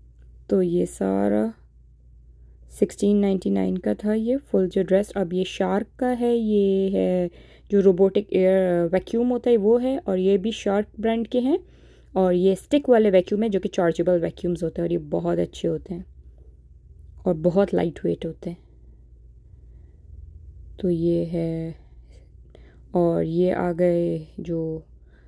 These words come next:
इलेक्ट्रिक रेजर्स होते हैं, ये वो है मेंस के,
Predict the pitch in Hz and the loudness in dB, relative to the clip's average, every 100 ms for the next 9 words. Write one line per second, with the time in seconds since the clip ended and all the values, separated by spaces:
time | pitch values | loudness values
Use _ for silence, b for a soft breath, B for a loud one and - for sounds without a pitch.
0 | b 180 175 - 180 - 175 156 196 240 | b 0 0 -2 -4 4 4 6 4 4
1 | 247 277 - 302 302 - 175 165 170 202 | 2 -2 0 -6 -6 -8 -6 -4 -2 -2
2 | 247 311 - - 190 180 196 - 262 339 | -4 -6 -10 -8 -2 0 0 -2 0 0